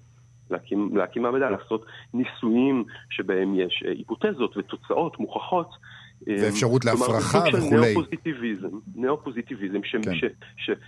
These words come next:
Speaker 1: ש-, שלכאורה מגיע מאיזו עמדה, אה, ניאו-מרקסיסטית, אבל למעשה הולך לגמרי עם, עם כוחות השוק. והדבר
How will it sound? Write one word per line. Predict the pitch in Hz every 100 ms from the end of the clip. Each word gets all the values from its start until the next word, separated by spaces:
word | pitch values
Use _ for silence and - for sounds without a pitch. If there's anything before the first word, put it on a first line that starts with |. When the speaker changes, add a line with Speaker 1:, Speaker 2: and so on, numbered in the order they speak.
| -
Speaker 1:
ש-, | - 113 - - 120 117 -
שלכאורה | 110 120 - 123 110 147 208
מגיע | 123 104 127 147
מאיזו | 117 95 85
עמדה, | 90 98 101 101 98 - -
אה, | 95 92
ניאו-מרקסיסטית, | 104 104 135 - 226 233 139 143
אבל | 135
למעשה | 135 120 - 156
הולך | 123 107 117 -
לגמרי | 95 101 110 104 92
עם, | 98 98 98 - -
עם | 127
כוחות | 147 269 -
השוק. | - 190 - - - - - - - - - 95
והדבר | 101 113 113 - - 113 110 120